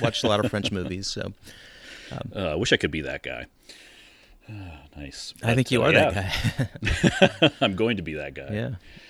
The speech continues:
Speaker 2: Uh, so, yeah, uh, our French series, we're talking about the silent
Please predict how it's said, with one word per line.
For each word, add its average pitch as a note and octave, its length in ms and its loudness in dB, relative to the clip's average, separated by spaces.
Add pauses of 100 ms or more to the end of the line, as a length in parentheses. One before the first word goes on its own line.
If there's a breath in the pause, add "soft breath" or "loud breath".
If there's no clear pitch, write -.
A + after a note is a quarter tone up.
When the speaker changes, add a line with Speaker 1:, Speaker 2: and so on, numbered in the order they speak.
(640 loud breath)
Speaker 2:
Uh, G2+ 220 -4
so, G2 360 2
yeah, A#2 220 10
uh, F2+ 380 2
our F#2 80 0
French A#2 300 -2
series, G2 400 4
we're F2+ 100 0
talking G#2 220 2
about E2+ 240 2
the E2 180 -2
silent G2+ 640 -2